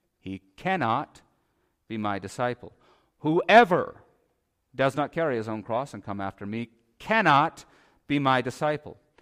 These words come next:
For which one of you, when he wants to build a tower, does not first sit down and calculate the cost to see if he has enough to complete it? Otherwise,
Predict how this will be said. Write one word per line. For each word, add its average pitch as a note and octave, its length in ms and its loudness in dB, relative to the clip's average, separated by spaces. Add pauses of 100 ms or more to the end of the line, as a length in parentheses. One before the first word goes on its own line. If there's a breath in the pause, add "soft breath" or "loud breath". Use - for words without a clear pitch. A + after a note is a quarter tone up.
(580 soft breath)
For F#3+ 300 4
which D#3+ 260 2
one F#3+ 280 4
of B2+ 180 0
you, B2+ 200 -4
when D#3+ 140 -2
he C3+ 40 -2
wants C#3 200 -2
to A#2 80 -14
build A2+ 220 -4
a G2+ 40 -14
tower, C#3+ 320 -4
does A2+ 220 -8
not A2 180 -6
first - 460 -10
sit - 340 -12
down A#2 300 -6
and A2+ 80 -10
calculate A2 540 -8
the G#2 60 -18
cost A#2 360 -8
to G#2+ 60 -20
see A2 200 -12
if G#2+ 140 -10
he A#2 60 -10
has G#2 180 -8
enough G#2 260 -10
to G#2 80 -18
complete A2 380 -12
it? A#2+ 80 -12
Otherwise, G#2 640 -8